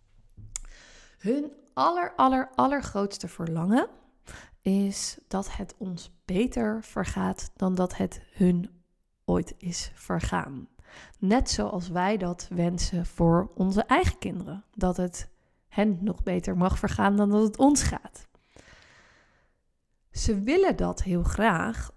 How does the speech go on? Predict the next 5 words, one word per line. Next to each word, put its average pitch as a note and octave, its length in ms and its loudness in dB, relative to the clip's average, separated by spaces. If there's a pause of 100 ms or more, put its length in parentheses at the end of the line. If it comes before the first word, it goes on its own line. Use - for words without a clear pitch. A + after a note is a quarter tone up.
(100)
omdat G#3+ 1040 -2
ze - 240 -12
willen A#3 300 -2
dat G3+ 240 -4
hun G#3+ 460 2